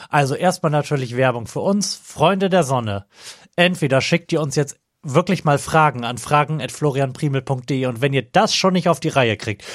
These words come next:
dann liked uns auf Facebook, bewertet den Podcast auf iTunes oder hinterlasst uns Kommentare auf der Seite. Bitte. So, und jetzt Werbung für dich, denn ich hab gesehen,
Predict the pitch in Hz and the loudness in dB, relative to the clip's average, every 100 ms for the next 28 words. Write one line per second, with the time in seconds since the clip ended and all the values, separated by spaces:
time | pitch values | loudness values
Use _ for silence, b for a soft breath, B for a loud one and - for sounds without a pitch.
0 | B 135 127 147 151 131 127 - 147 147 | B -2 2 2 0 -4 -4 0 0 0
1 | - 139 - 120 135 139 - 117 - 135 | 0 -2 0 2 2 0 -2 -6 -2 -2
2 | - 123 123 113 127 127 - 127 127 - | 0 0 0 -2 0 2 2 2 2 -2
3 | - - 131 127 117 113 113 - 107 - | -6 -2 2 2 2 2 0 -2 -6 -2
4 | 104 101 107 101 107 110 - 101 98 90 | 0 0 2 2 2 0 -2 0 0 0
5 | - 87 - _ _ _ - _ _ _ | -4 -10 -14 _ _ _ -20 _ _ _
6 | 131 104 90 - B B B B 120 170 | 0 0 -2 -6 B B B B 0 2
7 | 135 - 156 139 226 - 156 180 185 - | 2 0 0 2 0 0 0 2 -2 -2
8 | 170 208 - 143 147 175 175 - 120 147 | 0 0 0 -2 -2 -2 -2 -2 0 2
9 | 202 120 151 | 2 2 0